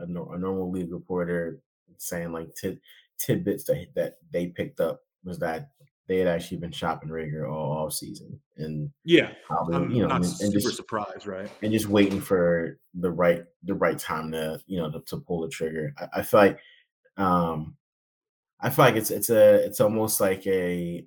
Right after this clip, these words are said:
Speaker 1: um, like a Tobias Harris situation where, like, you don't, you're not gonna,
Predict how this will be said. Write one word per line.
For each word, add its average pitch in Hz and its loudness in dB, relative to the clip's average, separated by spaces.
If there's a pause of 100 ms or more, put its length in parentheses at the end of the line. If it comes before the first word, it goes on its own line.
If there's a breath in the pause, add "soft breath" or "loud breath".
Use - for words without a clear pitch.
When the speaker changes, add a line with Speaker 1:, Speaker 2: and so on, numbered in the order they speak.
Speaker 1:
um, 80 -10
like 85 -8
a 85 -10
Tobias 82 -6
Harris 82 -2
situation 92 -6
where, 82 -4
like, 78 -6 (420)
you 95 -4
don't, 87 -2
you're 101 -2
not 92 0
gonna, 87 -8